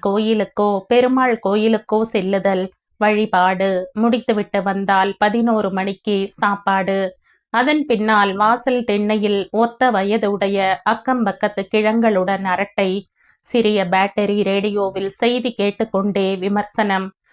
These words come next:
சரியான செட்டாக நாலைந்து பேர் சேர்ந்தால் கேரம் போர்டு, காசு வைக்காமல் ரம்மி. மதியம்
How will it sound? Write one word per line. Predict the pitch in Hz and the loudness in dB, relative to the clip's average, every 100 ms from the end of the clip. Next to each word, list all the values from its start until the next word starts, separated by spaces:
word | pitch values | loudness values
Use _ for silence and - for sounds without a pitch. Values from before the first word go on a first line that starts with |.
| _ _ _ | _ _ _
சரியான | - 262 269 269 220 214 202 202 | -2 2 4 4 2 2 0 -2
செட்டாக | 196 247 240 - 240 196 190 214 196 180 | 0 -2 -2 0 2 2 2 2 0 -4
நாலைந்து | - 226 226 254 254 233 | 0 2 4 2 0 0
பேர் | 233 233 | 2 2
சேர்ந்தால் | 233 - 190 196 190 190 185 185 | 2 0 0 0 0 2 0 -2
கேரம் | 226 220 226 220 | 2 4 4 2
போர்டு, | 202 190 196 190 190 _ | 2 2 2 2 -2 _
காசு | - 247 254 247 | 0 2 2 2
வைக்காமல் | 233 185 190 208 202 190 190 180 - | 0 0 0 0 0 0 -2 -4 -2
ரம்மி. | 202 196 196 196 185 - _ _ _ _ _ _ _ _ _ _ _ - 220 | 0 0 0 -2 -4 -6 _ _ _ _ _ _ _ _ _ _ _ -4 0
மதியம் | 202 208 202 190 190 | 2 2 2 -2 -6